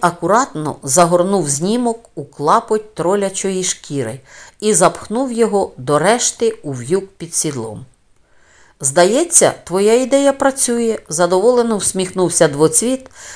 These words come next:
дивлячись, як Гран поскакав уперед розвідати дорогу. «А тож», — погодився Ринсвінд, — «що герої люблять найбільше,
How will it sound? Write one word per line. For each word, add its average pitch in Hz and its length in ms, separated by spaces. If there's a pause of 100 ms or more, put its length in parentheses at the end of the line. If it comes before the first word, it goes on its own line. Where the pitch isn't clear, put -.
(120)
дивлячись, 185 720
як 147 200
Гран 240 360 (100)
поскакав 160 680
уперед 170 600
розвідати 139 680
дорогу. 117 480 (540)
«А 190 120
тож», — 240 420 (100)
погодився 151 680
Ринсвінд, — 131 600 (400)
«що - 320
герої 202 420
люблять 160 500
найбільше, 160 840